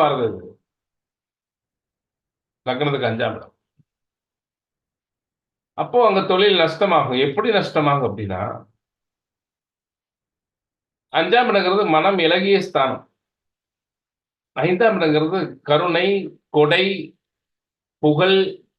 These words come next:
இதெல்லாம் சொல்லக்கூடிய ஸ்தானம். இந்த ஸ்தானத்துல போய் பத்தாம் அதிபதி உட்கார்ந்தாருன்னு வச்சுக்கோங்க, யாராவது புகழ்ந்து பேசினாங்கன்னா எல்லாம் அள்ளி கொடுத்துருவார். ஒண்ணு அவரு, அவருடைய பொருளுக்கு அவர் வந்து நிர்ணயம் பண்ண மாட்டார் விலையை.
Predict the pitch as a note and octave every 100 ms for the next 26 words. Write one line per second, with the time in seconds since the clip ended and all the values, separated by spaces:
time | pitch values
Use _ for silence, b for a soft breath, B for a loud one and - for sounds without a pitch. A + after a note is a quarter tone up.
0 | _ _ - E3 F3+ F3+ D3+ D#3 D3 D3
1 | B2+ B2 - G#2+ - _ _ _ _ _
2 | _ _ _ _ _ _ _ _ _ -
3 | G3 G3 G3+ A3+ A#3+ G#3+ G#3 G#3 G3+ F3+
4 | G3 G#3+ F#3+ F3+ D#3+ E3 E3+ E3+ D#3 -
5 | - A2+ G2 - _ _ _ _ _ _
6 | _ _ _ _ _ C#3+ D#3+ F#3+ F3+ E3
7 | G3 G3+ F3+ D3 E3 E3+ D#3+ D3+ C#3+ C#3
8 | A#2+ A#2 A2+ F#2 - C3 D3+ E3 D3 C3
9 | C3+ C#3 C3 D3 E3 E3 E3 F3 F#3 F#3+
10 | E3 D3 C#3+ D3 C3 C#3 D3 F3 D#3 B2
11 | A2+ G#2 G#2 G2+ G2+ F#2+